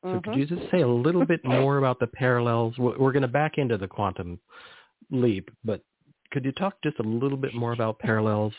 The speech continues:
Speaker 1: 'Cause it, I've been thinking about it a long time, and I was like, "Oh, wait, now I get the double slit experiment. Wow." So,
Speaker 2: <laughs>
Speaker 1: yeah.
Speaker 2: Right. Yeah, and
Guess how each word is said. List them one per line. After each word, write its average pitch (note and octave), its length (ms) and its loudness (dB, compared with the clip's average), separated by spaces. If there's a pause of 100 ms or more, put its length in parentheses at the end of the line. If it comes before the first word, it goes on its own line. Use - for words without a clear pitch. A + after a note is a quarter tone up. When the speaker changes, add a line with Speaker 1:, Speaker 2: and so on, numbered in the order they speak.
Speaker 1:
'Cause A2+ 140 4
it, A#2 200 2
I've C3+ 360 2
been C#3 140 2
thinking E3+ 240 -2
about A#2+ 200 0
it A2+ 40 0
a - 20 0
long A#2 260 0
time, C3+ 180 -4
and B2 40 -4
I A2+ 40 -2
was A2 80 -4
like, A2 140 -4 (200)
"Oh, A#3+ 200 4
wait, B3 400 0
now A#3 200 -4
I B3 120 0
get B3 240 -2
the A#3+ 80 0
double A#3+ 320 -4
slit C#4 120 -4
experiment. F#3+ 520 0
Wow." A3 760 -4 (1400)
So, A#2 320 2 (180)
Speaker 2:
<laughs> A3 100 -12 (560)
Speaker 1:
yeah. D3+ 120 4
Speaker 2:
Right. F#2+ 240 2 (380)
Yeah, A#3 160 -2 (120)
and A3 160 -10